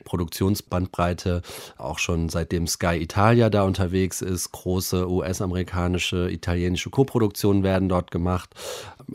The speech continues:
Spanien ist da jetzt, zieht da jetzt nach.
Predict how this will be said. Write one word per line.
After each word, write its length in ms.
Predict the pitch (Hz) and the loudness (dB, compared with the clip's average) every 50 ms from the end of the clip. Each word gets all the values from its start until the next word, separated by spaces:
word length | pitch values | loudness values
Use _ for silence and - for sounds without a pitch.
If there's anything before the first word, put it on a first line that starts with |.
| - | -10
Spanien 800 | - - - - 92 92 92 95 95 87 85 85 85 87 85 80 | -10 -8 -4 0 0 2 2 2 2 2 2 2 0 0 -2 -4
ist 260 | - - 95 - - - | -8 -8 -8 -8 -2 0
da 180 | 90 90 90 | 0 2 2
jetzt, 400 | 87 90 87 - - - - - - - - - - | 2 0 0 -2 -2 -4 -4 -4 -6 -8 -10 -12 -8
zieht 240 | - - 101 - | -4 -4 -2 0
da 100 | 101 90 | 2 2
jetzt 280 | 90 87 87 85 - - | 2 2 0 -2 -2 -2
nach. 400 | 85 85 92 104 131 139 - | 0 2 4 4 4 2 0